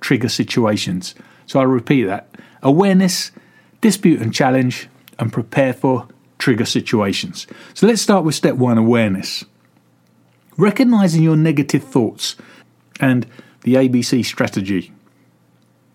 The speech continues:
As with all the modules in the Mind app, and I keep repeating this for a very good reason, self-awareness is a crucial first step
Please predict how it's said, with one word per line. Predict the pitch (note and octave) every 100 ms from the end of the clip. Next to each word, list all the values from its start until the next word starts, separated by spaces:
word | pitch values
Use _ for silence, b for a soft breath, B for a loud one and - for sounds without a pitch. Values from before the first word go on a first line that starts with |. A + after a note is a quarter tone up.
| _ _ _ _ b b b b b b b -
As | B3+
with | B3 G#3
all | F#3
the | D3+
modules | D3 B2 A#2+ A#2
in | B2+
the | A#2+
Mind | A#2 G#2
app, | G2+ - - B B B B B B
and | C#3+
I |
keep | D3+ B3 E3+
repeating | D3 F3+ D#3 G2+
this | G#2 A#2 - - -
for | -
a | D3
very | C#3+ F#3+ E3
good | D#3 E3+ B2+
reason, | C3+ B2+ G#2 G2 - _
self-awareness | - G#3 A3 G3+ E3 D#3 C#3 C3+ - _
is | - D3+
a | -
crucial | - - - G3 F3+ - F3
first | - E3+ D#3 -
step | - A2+ -